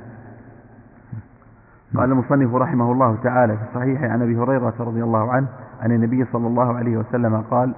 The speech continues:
"إن أخنع اسم عند الله رجل تسمى ملك الأملاك، لا مالك إلا الله". قال سفيان: "مثل شاهان شاه"، لأن هذا اللفظ إنما يصدق على الله تعالى، فهو ملك الأملاك،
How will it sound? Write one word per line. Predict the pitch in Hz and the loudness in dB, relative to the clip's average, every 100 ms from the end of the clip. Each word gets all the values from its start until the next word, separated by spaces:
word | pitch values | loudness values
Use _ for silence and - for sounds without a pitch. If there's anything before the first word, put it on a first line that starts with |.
| - 104 95 101 | -10 -10 -8 -2
"إن | 120 120 | 2 2
أخنع | 120 131 135 135 | 2 0 0 0
اسم | - 127 113 | -2 0 0
عند | 120 123 | 0 0
الله | 123 123 127 117 117 | 0 0 0 0 0
رجل | 127 123 113 104 | 0 0 0 -2
تسمى | 110 135 131 120 113 | -4 -2 0 2 2
ملك | 120 123 113 | 0 0 -2
الأملاك، | 110 120 113 120 107 - - - - - | -2 -2 2 2 2 -6 -18 -20 -16 -2
لا | 120 120 | 2 4
مالك | 123 120 110 120 | 4 2 -2 -2
إلا | 131 117 | -2 0
الله". | 110 104 107 - - - - - | 0 0 -2 -6 -18 -20 -8 2
قال | 120 113 | 2 2
سفيان: | - 101 117 135 147 - - - | -4 -2 2 2 2 -6 -10 0
"مثل | 143 127 127 117 | 0 2 0 0
شاهان | 123 117 120 127 110 - | 0 0 2 0 0 0
شاه"، | 117 107 - - - - - - - - - - - | -2 -2 -10 -18 -20 -20 -20 -20 -20 -20 -20 -20 -8
لأن | 120 143 156 | 0 2 4
هذا | 147 151 | 4 4
اللفظ | 147 151 143 - - - | 4 2 0 -8 -16 -4
إنما | 151 151 139 131 | 0 4 4 4
يصدق | 143 139 131 127 | 2 -2 -4 -2
على | 131 139 | 2 2
الله | 131 131 117 | 2 0 0
تعالى، | 127 113 120 101 - - - - - | 0 2 2 0 -8 -18 -20 -20 -6
فهو | 131 135 143 | 0 2 4
ملك | 151 143 139 | 2 2 0
الأملاك، | 127 131 131 104 | 0 2 4 2